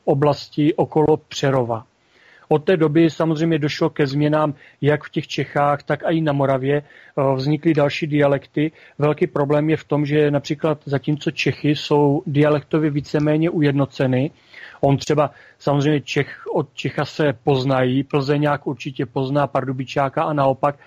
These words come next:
ale, eh, ty rozdíly vz-, zdaleka nejsou tak velké jako na Moravě. Na Moravě dodnes, pokud přijede Ostravák do Břeclavi, tak ho poznají po první větě.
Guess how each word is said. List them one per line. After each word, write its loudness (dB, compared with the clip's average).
ale, 2
eh, -4
ty 2
rozdíly 4
vz-, -4
zdaleka 0
nejsou -2
tak -2
velké 0
jako 0
na 2
Moravě. 0
Na 0
Moravě 2
dodnes, -2
pokud -2
přijede 0
Ostravák 0
do 0
Břeclavi, -4
tak 0
ho 0
poznají 0
po -16
první -2
větě. -4